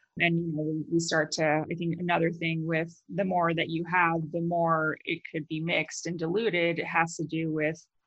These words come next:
we're using all kinds of different measures to look at P T S D diagnosis or suicidal ideation and,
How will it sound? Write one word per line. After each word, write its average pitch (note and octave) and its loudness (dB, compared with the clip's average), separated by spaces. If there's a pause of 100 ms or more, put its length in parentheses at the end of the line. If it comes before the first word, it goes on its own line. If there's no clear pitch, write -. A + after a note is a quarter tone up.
(380)
we're F3 2
using F3 0
all F3+ 0
kinds F3 -2
of E3 -2
different G3+ -2
measures A3+ 4
to F3+ -4
look E3 -2
at D#3+ 2
P - -10
T E3 -2
S D#3+ -2
D D#3 -4
diagnosis D3+ -2
or D3+ -2
suicidal D#3+ -2
ideation D3+ 0
and, C#3+ -8